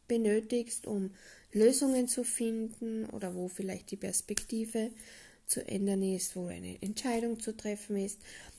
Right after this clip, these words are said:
Die, mm, <clears throat> Seele, deine Seele, dein inneres Ich spricht mit dir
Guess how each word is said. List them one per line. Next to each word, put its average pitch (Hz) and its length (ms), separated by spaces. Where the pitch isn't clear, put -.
Die, 220 340
mm, 226 360
<clears throat> 254 480
Seele, 269 600
deine 233 400
Seele, 220 420
dein 202 340
inneres 233 540
Ich - 600
spricht - 580
mit 226 260
dir 269 400